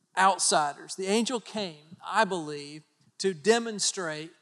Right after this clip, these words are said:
God's grace for everyone. God's grace is for everyone. Salvation is for everyone. The angel announced it. Salvation is for all. In the book of Romans,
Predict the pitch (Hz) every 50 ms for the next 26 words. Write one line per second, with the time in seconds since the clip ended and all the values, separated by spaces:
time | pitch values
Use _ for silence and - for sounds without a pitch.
0 | _ _ _ 135 185 202 196 196 208 220 170 175 165 135 160 185 190 185 170 160
1 | 156 151 143 - - - - - - _ _ _ _ - - 202 - - 190 185
2 | 180 143 156 175 151 143 147 139 127 135 143 151 143 _ _ _ _ _ _ 151
3 | 170 185 196 196 151 147 143 143 180 202 214 226 233 247 214 - - - - 220
4 | 208 208 - - - 202 196 - 170 170 175 160 175 180 165 151 147 147 139 -
5 | - 226 190 180 185 160 160 202 208 214 226 220 - - 214 196 196 190 - 180
6 | 175 175 175 165 - - - _ _ - 170 - 180 170 175 165 170 185 165 151
7 | 151 147 147 143 143 - _ - - - _ _ 180 - 196 202 220 247 254 226
8 | 247 269 254 233 202 180 175 170 165 165 160 143 - - 180 180 185 _ - -
9 | - - 190 185 185 175 156 190 196 185 180 170 - - 165 147 160 - 175 165
10 | 160 151 - - - 160 165 - 151 156 160 151 143 127 117 165 _ _ _ _
11 | _ _ _ _ _ _ _ - 175 180 175 156 175 247 - - 220 165 175 196
12 | 208 233 233 208 156 135 165 185 - -